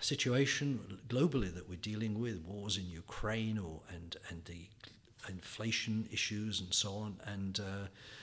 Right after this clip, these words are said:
I think it's so important now that we do adopt this attitude of, we, how can we help you? How can we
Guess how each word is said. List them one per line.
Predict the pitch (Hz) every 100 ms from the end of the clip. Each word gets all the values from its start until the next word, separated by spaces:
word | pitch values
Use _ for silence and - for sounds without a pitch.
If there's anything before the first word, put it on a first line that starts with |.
| - - -
I | 123
think | 170 226
it's | -
so | - 202
important | 123 - 175 117 120
now | 180 95
that | 85 95
we | 107
do | 98 120
adopt | 113 170 233 95
this | 87 - - -
attitude | 113 - 104 92
of, | 87
we, | 101 117 -
how | 175
can | - 139
we | 113
help | 135 110
you? | 117 180 90 90
How | 120
can | 113 120 110
we | 135 117 104